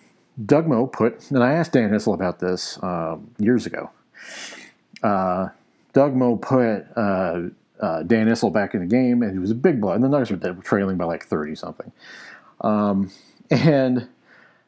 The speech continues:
they put him back in the game. He said, "Two to three." So Issel gets out there, and lo and behold, he shoots, he shoots a three-point shot, and it goes in. And the Forum, the crowd of the L A Forum,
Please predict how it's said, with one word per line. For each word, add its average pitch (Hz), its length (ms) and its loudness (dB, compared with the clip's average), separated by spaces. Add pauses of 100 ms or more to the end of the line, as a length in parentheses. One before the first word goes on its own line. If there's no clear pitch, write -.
(480)
they 139 120 6
put 175 180 4
him 160 60 0
back 143 140 4
in 139 80 0
the 127 60 2
game. 110 140 4
He 107 60 2
said, - 220 0
"Two - 180 4
to 120 80 4
three." 90 240 -2 (920)
So 143 180 4
Issel 160 220 4
gets 143 220 2
out 120 160 4
there, 117 180 4
and 117 100 2
lo 160 100 4
and 202 80 2
behold, 110 240 4
he 139 80 4
shoots, 165 320 0
he 127 160 2
shoots 175 260 2
a 110 60 0
three-point 156 420 -2
shot, 95 160 0
and 101 80 0
it 92 80 -2
goes 98 260 0
in. 82 240 -6 (2000)
And 131 640 2 (100)
the 156 180 2
Forum, 151 720 2
the 123 80 2
crowd 143 240 2
of 135 60 -4
the 117 120 2
L 127 200 2
A 117 80 2
Forum, 92 480 -2